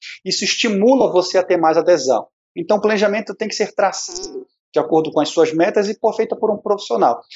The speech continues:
O terceiro ponto é o per-, é a persistência. Persistência que é fazer sempre, sem pressa, sem pausa. Sempre mantendo a disciplina, sempre mantendo a constância. Não importa se você jecou no final de semana, quando você voltar na segunda-feira, você volta ao planejamento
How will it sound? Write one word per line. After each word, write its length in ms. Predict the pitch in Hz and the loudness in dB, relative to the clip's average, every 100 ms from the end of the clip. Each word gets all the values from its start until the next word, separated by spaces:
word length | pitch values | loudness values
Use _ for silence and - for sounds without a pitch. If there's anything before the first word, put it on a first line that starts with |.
| - - 285 | -20 -8 -6
O 80 | |
terceiro 440 | - 247 - 285 277 | 0 0 0 -2 -2
ponto 280 | 240 254 254 | -2 2 2
é 40 | |
o 80 | 262 | 4
per-, 200 | 254 240 | 2 4
é 60 | |
a 60 | 226 | 2
persistência. 680 | 247 233 262 240 202 - - _ _ | 2 -2 -4 0 0 -2 -8 _ _
Persistência 680 | 233 226 220 - 226 226 247 | -2 -2 -2 -2 0 2 0
que 160 | 254 226 | 2 0
é 240 | 202 233 | 0 -2
fazer 420 | - 220 202 240 - | 0 0 2 2 2
sempre, 400 | 240 208 123 - _ _ - | 0 -2 -4 -10 _ _ -8
sem 180 | - 220 | -2 -2
pressa, 460 | 175 220 - 240 | -2 -4 -4 -6
sem 200 | - 254 | -2 -2
pausa. 380 | 254 143 123 101 _ _ - | 0 -2 -2 -4 _ _ -12
Sempre 360 | - 226 240 226 | -4 -2 0 2
mantendo 380 | 202 190 190 175 | 0 2 2 2
a 40 | |
disciplina, 640 | - - - 208 214 208 196 | 0 -10 -4 0 2 2 0
sempre 260 | 196 185 | -4 -2
mantendo 300 | 180 170 160 | -2 0 0
a 80 | 156 | 0
constância. 760 | 143 - 196 208 208 202 180 - _ _ - | -2 -4 -2 -2 -2 -2 -4 -4 _ _ -2
Não 80 | 190 | -2
importa 320 | 190 202 196 | 0 0 0
se 100 | 196 | 0
você 340 | 180 185 185 | 0 4 4
jecou 380 | 175 175 - 175 | 2 -2 2 2
no 100 | 170 | 2
final 180 | 165 160 | 0 -2
de 80 | 160 | 0
semana, 420 | 180 196 202 196 - - | 0 2 2 0 -2 -2
quando 180 | 160 | 0
você 240 | 156 160 175 | 2 2 0
voltar 300 | 151 151 175 | 0 0 0
na 80 | 165 | -2
segunda-feira, 540 | 165 180 202 202 196 | -4 -4 -4 -2 -4
você 360 | 196 - 190 143 | -4 -6 -8 -2
volta 380 | 160 180 180 | 2 2 2
ao 40 | 180 | -4
planejamento 500 | 180 170 160 160 | -4 -2 0 -2